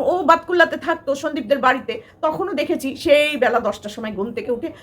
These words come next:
তুই শুধু ঘুম থেকে একটা তাড়াতাড়ি উঠিস, কারণ তোর বরকে ওই যে কোমর ব্যথা করে দাঁড়িয়ে থাকতে হয়, কাজ করতে হয়,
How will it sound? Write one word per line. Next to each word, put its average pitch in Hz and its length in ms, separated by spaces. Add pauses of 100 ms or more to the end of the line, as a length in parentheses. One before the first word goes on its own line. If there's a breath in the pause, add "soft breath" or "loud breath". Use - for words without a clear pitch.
তুই 240 120
শুধু 349 220
ঘুম 240 220
থেকে 302 200
একটা 403 120
তাড়াতাড়ি 320 400
উঠিস, 381 240
কারণ 359 200
তোর 294 140
বরকে 285 280
ওই 277 80
যে 240 120
কোমর 240 240
ব্যথা 202 240
করে 226 140
দাঁড়িয়ে 185 260
থাকতে 190 300
হয়, 185 140
কাজ 165 260
করতে 170 240
হয়, 170 180